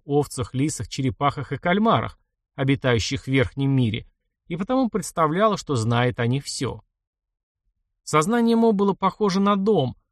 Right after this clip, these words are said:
полный счастливых животных, которые выглядели очень похожими на настоящих, но при этом все же отличались от обычных свиней, коров, овец, лисиц, черепах и кальмаров. Когда Финн заглянул в мысли Кена,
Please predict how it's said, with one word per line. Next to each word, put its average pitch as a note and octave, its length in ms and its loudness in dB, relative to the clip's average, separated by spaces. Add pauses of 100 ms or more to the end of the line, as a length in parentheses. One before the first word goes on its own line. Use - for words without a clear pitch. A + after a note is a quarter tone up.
(160)
полный B2+ 300 2
счастливых A#2+ 520 -2
животных, B2 580 0
которые B2+ 440 0 (220)
выглядели C3 420 2
очень B2+ 280 0
похожими B2+ 480 2
на C3 100 2
настоящих, B2+ 880 -4 (380)
но D#3 100 -2
при C#4+ 160 0
этом B3+ 140 -2
все G3 180 -2
же F3+ 80 -2
отличались G3+ 600 -2
от D3 140 -6
обычных B2+ 440 -2
свиней, C3 500 0
коров, B2+ 520 0
овец, B2 420 0
лисиц, A#2+ 440 -4
черепах B2 540 -2
и B2+ 60 -6
кальмаров. E3 580 -2 (1200)
Когда C3 300 4
Финн B2 260 0
заглянул A#2+ 420 2
в A2+ 60 0
мысли B2 340 0
Кена, C#3+ 400 0